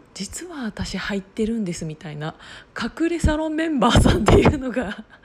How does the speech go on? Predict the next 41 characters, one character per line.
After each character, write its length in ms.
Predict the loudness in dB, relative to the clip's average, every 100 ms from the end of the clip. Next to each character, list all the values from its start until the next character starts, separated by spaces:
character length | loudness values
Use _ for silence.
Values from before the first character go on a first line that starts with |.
| -2
<laughs> 360 | 0 -2 -2
結 240 | 4 4 2
構 160 | -2
い 80 | -2
る 120 | 0 0
み 80 |
た 180 | 0 2
い 100 | 2
で、 220 | 4 2 2 -14 -14 -16 -18 -2
な 140 | 0
ぜ 120 | 2 2
か 160 | 2
っ 20 |
て 140 | 2 0
言 80 | 0
っ 40 |
た 160 | -2 -6
ら、 460 | -2 0 0 -2 -8 -6
な 220 | -2 -2
ん 60 |
か 380 | -2 -4 0 0
や 120 | 0 -2
っ 60 | -2
ぱ 100 | -4
り 100 | -2
宗 280 | 2 2 2
教 200 | -2 -4
み 120 | -6
た 140 | -8
い 60 | -8
な 320 | -8 -6 -8 -12 -20 -6
感 240 | -4 -2
じ 100 | 0
で 80 | -2
思 240 | -2 -4
っ 40 | -6
て 180 | -4 -4
い 120 | -2
る 100 | -4
人 460 | -6 -2 0 -2
が 500 | -4 -2 0 0 0